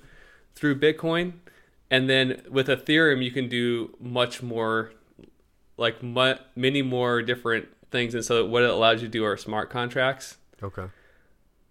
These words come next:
Speaker 1: And so, like, a couple of smart contracts that I've written, the first thing I did is just make my own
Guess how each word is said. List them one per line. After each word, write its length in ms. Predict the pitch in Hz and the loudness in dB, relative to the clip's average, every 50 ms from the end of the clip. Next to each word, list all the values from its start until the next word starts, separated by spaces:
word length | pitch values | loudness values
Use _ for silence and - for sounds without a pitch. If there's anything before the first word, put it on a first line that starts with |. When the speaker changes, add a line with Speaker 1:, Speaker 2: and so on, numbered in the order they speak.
| _ _ _ _ _ _ _ _ _ _ _ _ - | _ _ _ _ _ _ _ _ _ _ _ _ -2
Speaker 1:
And 180 | 123 123 120 | -2 -2 -2
so, 540 | 120 - 139 131 127 123 120 120 120 117 - - _ _ _ _ _ _ | 0 4 6 8 8 8 8 6 4 2 -2 -8 _ _ _ _ _ _
like, 160 | 123 123 - | -4 -2 -2
a 60 | 123 | -4
couple 380 | 117 - - 147 139 - 160 139 | -4 0 0 0 2 4 2 2
of 60 | 120 | 2
smart 300 | - - 127 120 120 117 - | 0 -4 0 0 0 0 0
contracts 460 | - 131 127 123 - 139 127 127 127 | 0 0 0 2 2 2 2 2 2
that 120 | 139 131 | 2 2
I've 120 | 131 127 123 | 2 4 4
written, 200 | 131 139 135 131 | 2 2 2 0
the 60 | 127 | -2
first 280 | 123 - 143 151 151 151 | 0 4 4 4 4 4
thing 120 | 156 135 | 2 2
I 60 | 127 120 | 4 4
did 180 | 120 120 120 113 | 4 4 2 0
is 80 | 110 | 0
just 200 | 120 120 113 - 123 | -4 -4 -4 -4 -2
make 260 | 117 117 117 117 - | 2 2 2 2 2
my 160 | 123 117 110 | 0 0 2
own 380 | 98 110 113 113 113 113 110 | 2 2 2 0 0 -2 -4